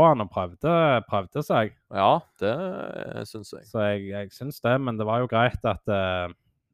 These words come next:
Speaker 1: Max fikk det beste ut av uttellingene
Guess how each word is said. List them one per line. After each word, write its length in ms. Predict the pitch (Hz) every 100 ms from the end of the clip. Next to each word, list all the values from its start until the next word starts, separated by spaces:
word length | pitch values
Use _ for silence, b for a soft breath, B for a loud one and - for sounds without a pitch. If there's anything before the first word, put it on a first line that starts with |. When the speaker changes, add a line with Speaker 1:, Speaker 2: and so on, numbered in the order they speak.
| -
Speaker 1:
Max 420 | 104 107 - -
fikk 340 | - 104 - _
det 100 | 104
beste 380 | 95 87 - 107 104 101
ut 160 | -
av 160 | 98 90
uttellingene 760 | 110 113 127 123 113 98 95